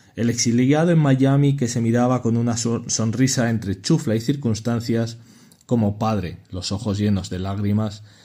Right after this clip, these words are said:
se agachaba para besar el piso, antes de levantarse de corrido, el retinto rostro todo asquiento.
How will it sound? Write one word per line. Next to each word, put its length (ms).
se 180
agachaba 480
para 200
besar 320
el 160
piso, 440
antes 360
de 80
levantarse 640
de 160
corrido, 580
el 200
retinto 600
rostro 460
todo 240
asquiento. 760